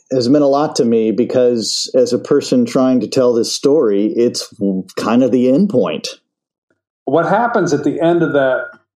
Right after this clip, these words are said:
Speaker 2: the last picture I shoot, they say to me, "Well, what are you gonna do?" And I, or something like that. And I say, "Well, I'm gonna go back to America," right? And, and so they, they say, "Okay, Ethan, have a great time." And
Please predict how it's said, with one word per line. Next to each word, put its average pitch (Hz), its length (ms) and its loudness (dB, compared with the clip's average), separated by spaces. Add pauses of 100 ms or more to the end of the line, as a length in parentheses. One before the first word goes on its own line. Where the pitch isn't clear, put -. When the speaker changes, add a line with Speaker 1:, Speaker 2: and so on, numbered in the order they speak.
(120)
Speaker 2:
the 139 160 0
last 165 640 -2 (480)
picture 98 340 0
I 127 140 0
shoot, 156 680 -2 (380)
they 151 220 0
say 180 200 2
to 175 80 0
me, 170 120 0
"Well, 160 200 2
what 196 160 2
are 233 40 0
you 226 80 -2
gonna 214 180 0
do?" 247 320 0 (380)
And 147 180 2
I, 147 380 -4
or 143 240 2
something 233 400 0
like 101 220 -8
that. 113 100 0
And 123 100 -2
I 139 40 2
say, 160 180 0
"Well, 165 160 2
I'm 180 80 0
gonna 190 180 0
go 185 160 0
back 185 200 0
to 175 60 0
America," 170 600 -2
right? 120 280 -2 (840)
And, 147 440 0 (1000)
and 151 360 0
so 156 220 0
they, 151 300 0
they 143 180 0
say, 147 360 0
"Okay, 202 480 0
Ethan, 170 600 -2
have 175 180 0
a 175 40 -2
great 180 280 0
time." 175 440 0
And 147 280 -2